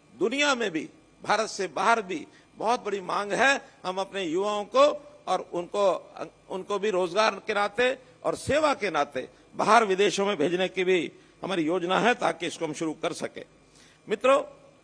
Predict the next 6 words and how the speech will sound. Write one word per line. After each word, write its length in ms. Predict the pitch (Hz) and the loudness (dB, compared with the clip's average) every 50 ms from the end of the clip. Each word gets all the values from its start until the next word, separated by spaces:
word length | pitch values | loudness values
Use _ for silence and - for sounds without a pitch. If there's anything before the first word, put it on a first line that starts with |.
| _ _ _ _ _ _ _ - | _ _ _ _ _ _ _ -8
बीमार 320 | 151 175 190 208 226 254 247 | -8 -4 -2 2 4 4 4
होने 240 | 220 240 233 247 247 | 4 2 0 -2 -2
के 100 | - 254 | -2 0
बाद 180 | 233 254 247 | 0 0 0
स्वस्थ 640 | - - - - - - 240 247 214 - - - - - _ _ _ _ _ _ _ _ _ _ | -2 -6 -12 -14 -4 0 2 2 2 0 -6 -14 -18 -20 _ _ _ _ _ _ _ _ _ _
करना, 480 | - 226 240 226 226 220 156 113 - | 2 2 2 2 0 -2 -4 -4 -6